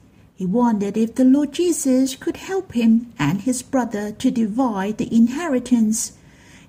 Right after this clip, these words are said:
There could be some disputes. He wished if the Lord Jesus could go to intervene with their dispute, to have a fair judgment. His ultimate aim was the money.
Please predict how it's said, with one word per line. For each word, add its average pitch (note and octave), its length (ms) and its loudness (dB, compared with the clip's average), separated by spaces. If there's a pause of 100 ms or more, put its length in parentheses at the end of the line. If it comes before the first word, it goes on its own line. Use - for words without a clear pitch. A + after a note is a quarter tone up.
There G3 320 -4
could F#3 280 -4
be F#3+ 200 -2
some G3 320 -2
disputes. - 880 -2 (1000)
He F#3+ 100 -10
wished G3+ 480 -6
if G3 240 -8
the G#3+ 80 -4
Lord A3 220 -2
Jesus B3+ 600 0
could - 280 -8
go D#4+ 240 0
to D#4 180 -6
intervene D#4 840 0
with C4+ 320 -2
their B3+ 180 4
dispute, A3+ 800 -2 (460)
to - 100 -10
have F#3+ 340 -4
a G3 80 -4
fair A#3 400 -2
judgment. F#3 760 -2 (500)
His D#3+ 420 -4
ultimate G3+ 520 -4 (100)
aim B3+ 380 4
was C#4+ 280 -2
the D#4+ 100 -6
money. D4 520 2